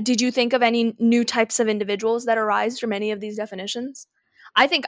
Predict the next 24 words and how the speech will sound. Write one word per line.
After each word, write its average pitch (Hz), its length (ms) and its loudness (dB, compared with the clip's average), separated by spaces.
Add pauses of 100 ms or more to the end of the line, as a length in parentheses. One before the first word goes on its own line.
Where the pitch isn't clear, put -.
I, 254 300 8
I 247 120 8
thought 302 220 4
of 233 80 4
a 233 60 0
few 262 220 -4
examples 220 600 -4
that 214 140 -2
maybe 220 340 -2
fit - 220 -2
into 214 200 -4
some 220 180 -2
of 220 100 0
these 214 180 -4
camps. 226 400 -2
We 254 80 -2
talked 294 260 2
about 285 180 6
a 214 60 2
little 226 300 2
of 190 140 -4
them. 220 220 -12 (300)
Political 226 520 4
movements, 330 680 2